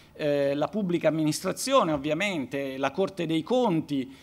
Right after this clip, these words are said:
eh, fino ai partiti politici e alle, eh, società private e ai media. Ebbene, è emerso che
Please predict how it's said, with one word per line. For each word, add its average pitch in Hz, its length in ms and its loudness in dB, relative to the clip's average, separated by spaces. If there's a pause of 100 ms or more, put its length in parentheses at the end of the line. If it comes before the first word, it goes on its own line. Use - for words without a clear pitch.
(140)
eh, 165 380 0
fino 196 580 2
ai 196 380 4
partiti 226 460 0
politici 185 760 -4
e 185 280 0
alle, 165 800 2
eh, 147 140 -4
società 175 580 0
private 151 640 2
e 135 80 0
ai 131 120 0
media. 117 480 0 (1600)
Ebbene, 247 360 4
è 254 40 4
emerso 214 540 2
che 240 400 0